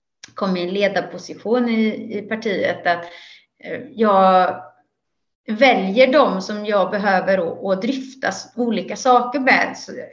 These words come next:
inte för att jag inte vill prata med, ehm, vissa personer, utan det är bara för att, men den här personen är bra på det här och då ringer jag och pratar,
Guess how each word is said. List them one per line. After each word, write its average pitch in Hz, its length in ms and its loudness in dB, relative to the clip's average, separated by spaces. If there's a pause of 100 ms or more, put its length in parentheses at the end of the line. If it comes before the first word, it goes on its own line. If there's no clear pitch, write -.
inte 254 300 2
för 220 240 -2
att 226 200 -2
jag 240 80 2
inte 220 220 -6
vill 190 180 -6
prata 202 380 0
med, 170 300 -4 (460)
ehm, - 400 -6 (640)
vissa 208 280 -2
personer, 196 500 0
utan 262 260 4
det 233 80 6
är 226 80 4
bara 220 180 6
för 202 140 0
att, 202 180 -2
men 220 120 4
den 240 160 2
här 277 240 4
personen 190 520 -2
är 185 100 -2
bra - 220 -2
på 208 60 -6
det 233 60 0
här 208 340 0
och 202 60 -6
då 226 80 -2
ringer 196 280 0
jag 170 80 -4
och 170 60 -12
pratar, 196 420 0